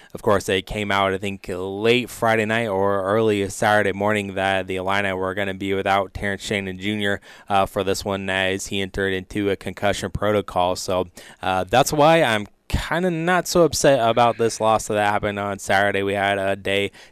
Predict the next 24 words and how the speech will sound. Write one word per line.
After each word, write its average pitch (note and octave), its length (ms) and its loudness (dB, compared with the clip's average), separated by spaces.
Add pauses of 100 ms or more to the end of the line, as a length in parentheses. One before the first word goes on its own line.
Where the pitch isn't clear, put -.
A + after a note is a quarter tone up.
to G2 220 0
decompress G2 800 -2 (300)
and, F#2+ 580 -2
uh, F#2 200 -4
think G2+ 220 -4
about F#2+ 440 2
the F#2+ 140 0
L, F#2+ 440 0 (260)
uh, F#2+ 200 -2
but F#2+ 80 -2
that's F#2 140 -2
kinda G2+ 200 -2
why G2 220 2
I'm A2 560 -6
not C3+ 300 0
overly A2+ 420 2
disappointed A2 560 0
with G#2 160 -2
this G#2+ 160 0
one. G#2 240 -4
We G2 160 -4
played G2+ 280 -2
so G2 200 -2
well, G2 340 2